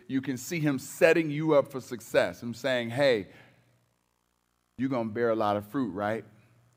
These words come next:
Because you're gonna be connected to me, right? And 'cause I'm gonna keep seeing you flourish, right? You're gonna keep reflecting me, right?" It's this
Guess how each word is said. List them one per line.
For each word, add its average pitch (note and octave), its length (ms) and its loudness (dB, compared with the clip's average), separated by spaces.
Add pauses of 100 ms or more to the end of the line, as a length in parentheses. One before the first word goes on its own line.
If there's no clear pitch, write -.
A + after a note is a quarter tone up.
(220)
Because A#2 240 -10
you're C#3 60 -2
gonna C#3 140 -2
be B2 120 -2
connected A#2+ 460 -6
to A#2 100 -10
me, B2+ 180 -4
right? G#2 320 -4 (420)
And G#2 100 -8
'cause G2 120 -6
I'm C3 120 0
gonna C3+ 100 -4
keep - 360 -6 (160)
seeing C#3 340 -4
you B2+ 160 -2 (120)
flourish, B2 400 0
right? A2 300 -6 (500)
You're C3+ 140 -8
gonna C3 180 -2
keep A#2 300 -6
reflecting A#2 840 -4 (840)
me, A2+ 260 -6
right?" G2+ 320 -8 (460)
It's - 100 -20
this A2 240 -6